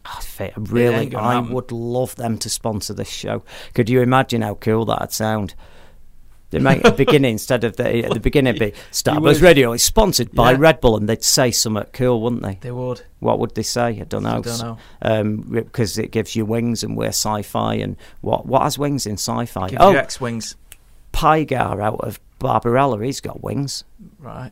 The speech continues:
Speaker 1: Angel out of the X-Men, he's got wings.
Speaker 2: Okay.
Speaker 1: There you go.
Speaker 2: Mm.
Speaker 1: I'm just saying anyway.
Speaker 2: Yeah.
Speaker 1: So, that's a good thing. Anyway.
Speaker 2: Email in.
Speaker 1: Yes.
Speaker 2: Join in the waffle.
Speaker 1: Right. Out.
Speaker 2: Studio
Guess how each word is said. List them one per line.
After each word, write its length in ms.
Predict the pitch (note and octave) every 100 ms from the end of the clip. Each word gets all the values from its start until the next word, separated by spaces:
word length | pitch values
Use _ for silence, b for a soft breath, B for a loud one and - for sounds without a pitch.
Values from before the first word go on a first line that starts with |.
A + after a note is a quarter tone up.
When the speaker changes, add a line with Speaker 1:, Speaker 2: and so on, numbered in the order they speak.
| -
Speaker 1:
Angel 420 | C3+ D3+ A#2+ A2+
out 120 | G#2+
of 60 | F#2+
the 120 | A2
X-Men, 400 | C3 - - G2
he's 180 | A#2 -
got 200 | G2 -
wings. 420 | F#2+ G#2+ B2 - - B2+
Speaker 2:
Okay. 320 | - A#2 A#2+ - _ _ _ _ _ _ _ _ -
Speaker 1:
There 120 | D#3+
you 140 | A#2
go. 240 | G2 C3 E3+ _ _ _ -
Speaker 2:
Mm. 280 | F3 F#3 C#3+ _ -
Speaker 1:
I'm 160 | D3
just 120 | G2+ -
saying 300 | A2 B2+ G#2
anyway. 340 | C3+ C3+ B2 -
Speaker 2:
Yeah. 160 | D3+ D3 B
Speaker 1:
So, 320 | - G3 E3+ -
that's 260 | - - -
a 40 |
good 180 | - -
thing. 280 | - A2 - -
Anyway. 400 | G3 F3+ A#2 G2+ B B
Speaker 2:
Email 360 | F3+ F#3 F#3
in. 180 | F3+ C#3 - _ _
Speaker 1:
Yes. 300 | C#3+ D#3+ -
Speaker 2:
Join 300 | - D#3+ E3
in 280 | D3+ D3 B2 -
the 80 | C3+
waffle. 340 | C3+ B2+ B2
Speaker 1:
Right. 280 | C3+ B2+ A2+ - - - -
Out. 140 | F#3
Speaker 2:
Studio 380 | D3+ C3+ A#2+